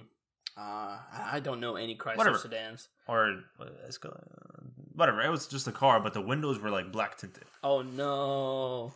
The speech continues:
Speaker 2: And
Speaker 1: Was it like that, or did he get it, like, on a
Speaker 2: he,
Speaker 1: purpose?
Speaker 2: he got it on auction, in, in the auction like that.
Speaker 1: Oh, right, right, right.
Speaker 2: Uh, and he was, like, driving around. He was just driving literally to go get breakfast. Like, nothing sketchy. Him, his wife, and, uh,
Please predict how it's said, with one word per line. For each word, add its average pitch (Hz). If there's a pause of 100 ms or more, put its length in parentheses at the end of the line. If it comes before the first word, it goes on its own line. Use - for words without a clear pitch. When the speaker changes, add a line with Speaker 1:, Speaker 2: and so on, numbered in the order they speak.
Speaker 2:
And 113
Speaker 1:
Was 170
it 151
like 135
that, 202
or 180
did 208
he 143
get 135
it, 117
like, 131
on 131
a 120
Speaker 2:
he, 156
Speaker 1:
purpose? 151
Speaker 2:
he 139
got 139
it 113
on 117
auction, 127
in, 113
in 120
the 113
auction 117
like -
that. -
Speaker 1:
Oh, 95
right, 87
right, -
right. - (120)
Speaker 2:
Uh, 98
and 113
he 127
was, 135
like, 113
driving 120
around. 104
He 107
was 139
just 143
driving 131
literally 135
to 131
go 113
get 104
breakfast. - (220)
Like, 110
nothing 180
sketchy. 156
Him, 135 (220)
his 110
wife, 127
and, 110
uh, 101